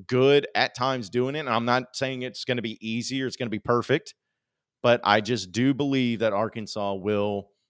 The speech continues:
come out strong, look better, look refreshed, and show that they are the better team once and for all. So I think it's gonna be done, honestly, though, where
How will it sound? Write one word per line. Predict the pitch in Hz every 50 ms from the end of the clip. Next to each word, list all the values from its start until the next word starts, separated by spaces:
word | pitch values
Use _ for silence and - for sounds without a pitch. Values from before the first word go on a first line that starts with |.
| _ _ _
come | - 143 139 131
out | 131 120 120 120 120 - _ _ _
strong, | - - - 127 120 113 110 110 107 107 110 110 - -
look | 98 98 107 131 139 135 - _
better, | - 101 - 127 123 120 127 127 127 123 - _ _ _ _ _
look | - 110 120 120 - -
refreshed, | 127 117 - - - 117 113 110 110 107 - - - - - _ _ _ _ _ _ _ _ _ _
and | 110 110 110 107 104 104 101 101 101 98 - _ _ _ _
show | - - - 143 135 131 131
that | 120 120 107 - _ _ _ _
they | 123 120 120
are | 117 110 117 117
the | 107 113
better | 107 120 117 107 107
team | 101 - - 135 120 110 104
once | 95 95 98 90 - -
and | 92 87 -
for | - 85 80
all. | 67 50 - _ _ _ _ _ _ _ _ _ _ _ _ _ _ _ _ _
So | - - 143 143 131 127 113 - _ _ _ _ _ _ _ _ _ _ _
I | 120 139
think | - 214 269 302
it's | 254 - -
gonna | 180 180 156
be | 123 131 117
done, | 101 120 131 151 147 123 -
honestly, | - 98 113 139 151 143 123 - - - 104 98
though, | 85 85 78 76 73 76 78 - _ _ _ _ _ _ _ _ _ _ _ _ _ _ _ _
where | 113 110 107 110 104 95 95 92 -